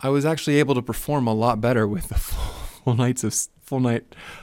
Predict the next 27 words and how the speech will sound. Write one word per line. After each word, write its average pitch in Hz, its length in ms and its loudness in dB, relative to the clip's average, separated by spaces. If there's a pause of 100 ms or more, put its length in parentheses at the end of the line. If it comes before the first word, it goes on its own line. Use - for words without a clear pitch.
of 104 140 0
sleep. - 500 2 (800)
That, 117 320 4
that 120 120 2
sleep 151 300 6
that 123 100 6
I 120 60 10
was 120 100 8
so 139 200 8
willing 127 240 8
to 113 60 4
sacrifice, 113 880 2
thinking 117 400 -2
that, 104 200 -2 (360)
well, 117 120 0
if - 80 -2
I 101 60 0
stayed 117 280 2
up 107 140 2
and 107 140 -4
worked 107 280 0
more, 104 460 0
studied 107 440 -2
har-, - 320 0
started, 107 640 -4
studied 113 240 0
longer, 107 380 0